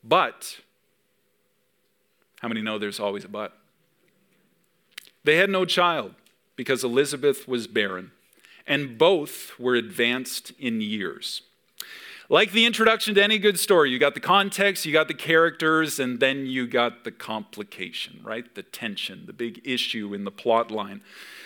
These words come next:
If you've heard the Christmas story before, you're familiar with King Herod and his role in the story, right?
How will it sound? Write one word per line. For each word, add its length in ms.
If 80
you've 120
heard 180
the 80
Christmas 440
story 300
before, 380
you're 160
familiar 420
with 180
King 240
Herod 420
and 100
his 220
role 280
in 80
the 80
story, 380
right? 280